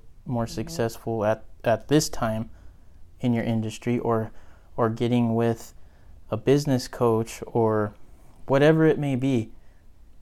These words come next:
Speaker 1: You know, it might not work the first time. Keep trying different things.
Speaker 2: Yeah.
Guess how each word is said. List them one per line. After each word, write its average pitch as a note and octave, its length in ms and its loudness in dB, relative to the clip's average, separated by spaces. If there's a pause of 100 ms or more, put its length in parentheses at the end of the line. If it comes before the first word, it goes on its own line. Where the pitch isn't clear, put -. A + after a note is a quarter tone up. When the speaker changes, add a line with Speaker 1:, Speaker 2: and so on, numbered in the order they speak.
(420)
Speaker 1:
You A#2+ 120 -2
know, A#2+ 100 2
it B2+ 80 2
might C3+ 240 4
not C#3 220 0
work C#3 220 4
the C3+ 60 -4
first C3+ 300 -2
time. A2+ 260 -2
Keep - 280 -2
trying B2+ 420 0
different A#2 360 -8
things. G2+ 360 -10
Speaker 2:
Yeah. D#3 160 -14